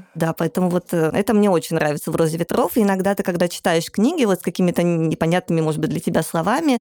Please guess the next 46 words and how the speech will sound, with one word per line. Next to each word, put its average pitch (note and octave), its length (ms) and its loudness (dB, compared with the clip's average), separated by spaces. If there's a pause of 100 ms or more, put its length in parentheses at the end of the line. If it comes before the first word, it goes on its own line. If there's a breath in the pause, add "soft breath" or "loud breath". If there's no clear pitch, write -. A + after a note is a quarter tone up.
(100)
то - 100 -2
ты A3+ 120 2
не A3+ 80 6
спотыкаешься A#3+ 880 -2
о F#3 60 0
них, F#3 280 0
а F3+ 100 -2
наоборот, F#3+ 460 0
тебе E3+ 240 -4
как F3 160 -4
раз F3+ 180 0
вот - 100 -8
интересно F3+ 480 0
там D#3 200 -2
погуглить G#3 460 -2
что-то, F#3 240 -2
поискать, E3+ 460 -2
посмотреть, F3 600 -2
э, D#3+ 200 -4 (140)
что F3 300 0
это, F#3+ 260 -2
как E3 300 -2
это. F#3 320 -2 (240)
То E3+ 80 0
есть, E3+ 140 0
да, D#3+ 180 2
это, D3+ 220 -2
эта G#3+ 180 0
серия G#3 300 2
прям G3 220 0
мне G3 100 2
очень E3+ 220 -2
нравится, A#3 320 0
и - 40 2
я F#3+ 80 2
с - 80 -4
удовольствием F3+ 540 -2
выбираю D3+ 320 -2
книги F#3+ 640 2
на F3 500 0
эту E3 200 -2
тему. C3+ 560 -2 (240)
Вот, C#3 280 -4
а - 200 -2
вы, C#3 180 -4
Саша? B3+ 420 -4